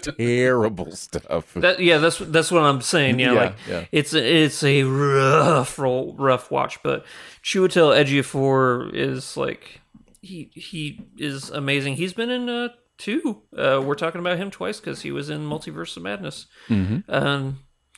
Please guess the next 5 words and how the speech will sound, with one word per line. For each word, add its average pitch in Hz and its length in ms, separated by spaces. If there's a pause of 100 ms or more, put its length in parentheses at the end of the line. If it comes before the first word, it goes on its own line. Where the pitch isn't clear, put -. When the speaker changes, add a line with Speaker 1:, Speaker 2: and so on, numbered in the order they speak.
(420)
Speaker 1:
it's, - 800 (360)
it, - 360
it's - 460
one 160 300
of, 139 320